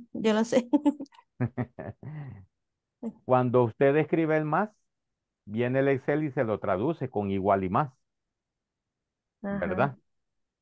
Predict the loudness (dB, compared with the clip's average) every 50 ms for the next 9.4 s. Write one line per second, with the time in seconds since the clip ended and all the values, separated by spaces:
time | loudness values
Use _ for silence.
0 | _ _ _ _ _ _ _ -6 -4 -2 -2 0 2 2 4 4 4 2 2 0
1 | -2 0 0 2 2 2 0 0 -2 -2 -2 -4 -4 -4 -4 -4 -4 -4 -2 -2
2 | -2 -2 -2 0 0 0 2 0 -2 0 0 0 0 0 0 -2 -4 -2 -2 -2
3 | -2 0 0 -2 -2 0 -4 -2 -2 -2 -4 -2 0 0 0 0 -4 -8 -14 -12
4 | -4 0 2 4 4 4 4 4 2 0 -2 _ _ _ _ _ _ _ _ _
5 | _ _ _ _ _ _ _ _ _ -8 -6 -2 0 0 -2 0 0 0 0 2
6 | 0 0 0 0 0 0 -2 -2 -2 -2 -6 -6 -2 -2 0 0 0 -2 -6 -6
7 | -4 -6 -6 -6 -8 -8 -8 -8 -6 -6 -6 -6 -4 -2 -2 -4 -4 _ -6 -6
8 | -6 -6 -8 -6 -6 -4 -4 -2 -4 -4 -6 -8 -10 -8 -8 -6 -6 -4 -4 -4
9 | -2 0 0 0 0 0 -6 -10